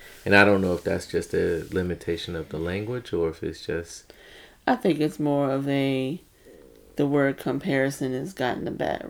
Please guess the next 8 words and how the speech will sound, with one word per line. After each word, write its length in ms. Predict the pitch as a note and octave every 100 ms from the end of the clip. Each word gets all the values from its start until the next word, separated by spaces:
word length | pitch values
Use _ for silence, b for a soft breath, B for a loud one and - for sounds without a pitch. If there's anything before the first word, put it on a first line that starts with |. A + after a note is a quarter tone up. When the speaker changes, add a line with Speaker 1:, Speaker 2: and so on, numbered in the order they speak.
| -
Speaker 2:
rap. 180 | - - _ b b b b b b b b b b _ - _ -
Speaker 1:
Oh, 100 | E3
okay. 20 | C#3+
Speaker 2:
Because 420 | - C#3 C3+ C3 B B B -
to 120 | E3+
me, 380 | F3 F#3+ F#3 D#3+
if 200 | D#3 - B B B -
it's 220 | E3